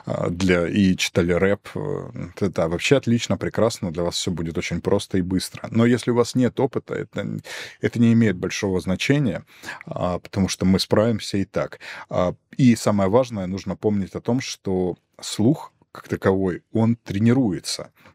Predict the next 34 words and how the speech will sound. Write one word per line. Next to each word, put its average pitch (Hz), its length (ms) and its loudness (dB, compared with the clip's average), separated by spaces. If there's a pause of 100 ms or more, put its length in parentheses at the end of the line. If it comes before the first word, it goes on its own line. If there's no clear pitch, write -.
Если 110 280 2
у 107 80 4
вас 104 380 0
нет, 104 460 0
э, - 60 -2
м, 95 920 -2
слуха, - 600 2 (500)
ну, 104 320 -6 (240)
значит, - 300 -10
пришло - 300 2
время 123 220 4
его 131 160 2
тренировать. 92 600 0 (380)
Если 98 340 2
у 98 100 4
вас 90 300 -2
нет 107 140 0
каких-то - 420 -2
мышц, 117 440 0
значит, 101 340 -2
вы 107 80 0
просто 123 300 -4
не - 40 0
ходили 107 300 2
в - 60 -12
качалочку, 87 720 -4 (380)
а, - 100 -4
вы 98 180 4
не 92 80 0
делали 92 480 0
зарядочку, 95 560 -2
упражнения 95 580 2
по 90 120 -4
утрам. 78 420 -4